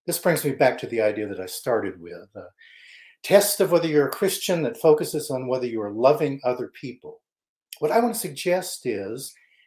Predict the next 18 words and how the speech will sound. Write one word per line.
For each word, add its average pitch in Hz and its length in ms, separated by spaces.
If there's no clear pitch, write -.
that - 160
loving 190 540
others 165 400
is 127 160
not 160 300
typically 185 500
something 143 540
that 123 100
we 131 100
can 120 180
do 120 280
immediately 107 960
just - 300
because 117 360
we 107 120
think - 340
we 90 80
should, 104 320